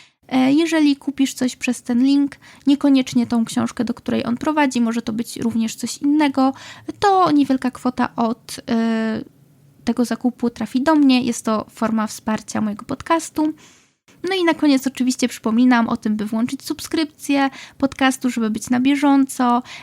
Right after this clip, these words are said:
Jeśli masz taką możliwość, to możesz też ocenić mój podcast, będę bardzo wdzięczna. No i oczywiście zapraszam na moją grupę na Facebooku Klub Czytelnika Przeczytane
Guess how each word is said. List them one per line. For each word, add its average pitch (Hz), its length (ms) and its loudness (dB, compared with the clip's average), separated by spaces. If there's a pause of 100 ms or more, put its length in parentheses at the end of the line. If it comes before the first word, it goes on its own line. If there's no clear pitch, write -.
(100)
Jeśli 247 300 2
masz 247 140 2
taką 240 220 -2
możliwość, 226 840 0
to 214 180 -4
możesz 214 300 -2
też - 200 -6
ocenić 269 500 2
mój 254 120 4
podcast, 254 500 -4
będę 214 240 -4
bardzo 262 340 0
wdzięczna. 254 640 0 (420)
No 370 100 2
i 381 100 2
oczywiście 285 400 2
zapraszam 254 500 0
na 240 100 4
moją 233 260 2
grupę 262 240 0
na 247 120 4
Facebooku 240 520 -2
Klub 254 220 -4
Czytelnika 226 520 -2
Przeczytane 302 600 -2